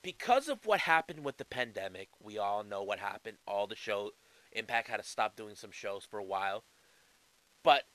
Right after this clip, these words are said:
in rebellion of that very same month, we were expecting a three-way, um,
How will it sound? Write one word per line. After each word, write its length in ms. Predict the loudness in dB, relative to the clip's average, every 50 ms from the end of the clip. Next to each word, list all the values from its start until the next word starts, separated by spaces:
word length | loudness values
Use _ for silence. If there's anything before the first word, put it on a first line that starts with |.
| _ -4
in 160 | -2 2 6
rebellion 540 | 4 4 8 10 10 10 10 10 8 4 0
of 180 | 0 2 4
that 180 | 4 4 4 2
very 260 | 0 0 2 2 0
same 300 | -2 -2 0 0 0 0
month, 320 | 0 -2 -4 -4 -8 -16 -20 -20 _ _ _ _ _ _ _ _ _ _ _ _ _ _ _ _ _ _ _ _ _ _ _ _ _ _ _ _ _ _ _ _ _ _ _ _ _ _ _ _ -6
we 100 | -2 2
were 100 | 4 4
expecting 640 | 4 2 0 0 2 4 4 4 2 -2 -12 -12 -12 -8 _ -4
a 140 | -4 -4 -6 _ _
three-way, 880 | -12 -8 -6 -4 -4 -4 -4 4 8 10 12 12 12 10 6 2 -2 -8 -18 _ _ _ _ _ _ _ _ _ _ _ _ _ _ _ _ _ _ _ _ _ _ _ _ _
um, 320 | 0 2 2 2 2 0